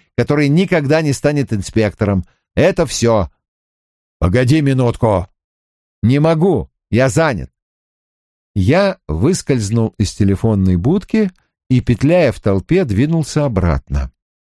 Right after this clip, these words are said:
Толпа, окружавшая место происшествия, успела вырасти раза в два. Охранник с полицейским получили подкрепление. Энн и Фреда Абдеграфа нигде не было видно,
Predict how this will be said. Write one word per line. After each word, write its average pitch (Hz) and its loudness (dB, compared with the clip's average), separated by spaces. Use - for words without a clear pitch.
Толпа, 113 0
окружавшая 107 0
место 107 -2
происшествия, 98 0
успела 170 0
вырасти 139 0
раза 135 0
в 131 -6
два. 101 -2
Охранник 156 0
с - -16
полицейским 135 0
получили 127 0
подкрепление. 98 0
Энн 147 2
и 113 2
Фреда 120 0
Абдеграфа 131 0
нигде 110 0
не 120 2
было 135 0
видно, 101 0